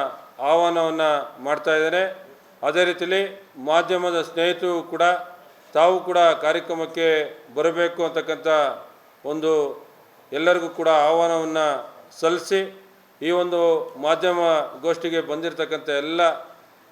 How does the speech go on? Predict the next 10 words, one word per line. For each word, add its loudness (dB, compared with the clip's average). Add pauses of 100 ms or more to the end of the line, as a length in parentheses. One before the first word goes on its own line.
(180)
ಮಾಧ್ಯಮದ 0 (100)
ಸ್ನೇಹಿತರಿಗೆ 0 (300)
ನಾನು -4
ಅತ್ಯಂತ -4 (220)
ಗೌರವಪೂರ್ವಕವಾದಂಥ -2
ರೀತಿಯಲ್ಲಿ -4 (560)
ಧನ್ಯವಾದಗಳನ್ನು 2 (320)
ಈ -12
ಸಂದರ್ಭದಲ್ಲಿ -2 (640)
ಸಲ್ಲಿಸಿ -2